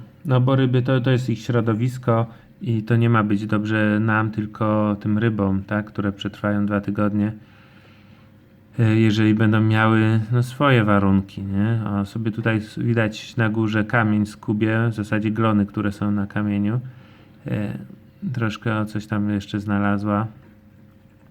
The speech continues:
rybka. E, więc, y, one muszą mieć co skubać, muszą sobie tutaj same znajdować pokarm w tym zbiorniku, tak jakby to było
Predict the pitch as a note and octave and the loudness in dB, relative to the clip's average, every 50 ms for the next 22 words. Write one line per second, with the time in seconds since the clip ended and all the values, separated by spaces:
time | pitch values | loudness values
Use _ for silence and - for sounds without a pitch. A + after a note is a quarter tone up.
0 | - - - C3 A2 G#2+ G2+ G#2+ - - - A2 A2+ A#2+ B2 - - - - - | -16 -8 -4 -2 -2 -2 -2 -4 -6 -6 -2 0 0 0 -2 -4 -12 -20 -20 -20
1 | - - - - _ - - C#3+ C3+ A#2+ A#2+ A#2+ B2 - - - - - - - | -20 -20 -20 -20 _ -16 -10 -6 -6 -4 -4 -4 -6 -8 -10 -12 -16 -18 -14 -10
2 | - B2 A2+ A2 A2 A2 A2+ A2 G#2 G#2+ - - - C3 B2 A#2 A#2 A#2 A2+ B2 | -6 -4 -2 -2 0 0 0 0 0 -2 -6 -10 -6 -2 -2 0 0 0 -2 -4
3 | - - - - E3 D3 D3 D3 D3 C#3+ C#3 C3 - C3 B2+ B2+ B2+ A#2+ A2 B2 | -6 -8 -10 -8 -6 -4 -2 0 0 0 0 -2 0 0 0 2 2 2 2 0
4 | - - G#2+ - - - - A#2 G#2+ G#2+ G#2+ G#2 G2+ G2+ - - A2+ G#2+ G#2 - | -2 -6 -6 -6 -6 -8 -4 -4 0 2 2 2 2 0 -4 -6 -6 -4 -4 -4
5 | - G#2+ G#2 G#2 - G#2+ G#2 G#2 G2+ - G#2 G#2+ G2 G2+ - A2 G#2 G2+ G2 G2 | -2 -4 -2 -4 -4 -4 -4 -4 -4 -2 -2 -2 -2 -2 0 0 0 2 0 0
6 | G2 - G2+ G2 G2 G2+ G2 G2+ G2 - - - G2+ G2+ - - G2+ G2 G2 G2 | 0 0 -2 0 0 0 0 -2 -2 -4 -6 -6 -8 -6 -4 -2 -4 -2 -4 -6
7 | - - - G2 F#2+ G2 G2 G2 G2 F#2+ F#2+ - G2+ G2 G2 - - G#2 G2 - | -8 -8 -6 -6 -6 -4 -4 -4 -4 -4 -4 -2 -2 -2 -4 -4 -8 -10 -8 -6
8 | G2 G2 - G2+ G2 G2+ G2+ G2+ G2 F#2+ G2 G2+ G2 G2 G2 | -6 -4 -2 -2 -2 -2 -4 -6 -8 -6 -4 -2 -2 -2 -2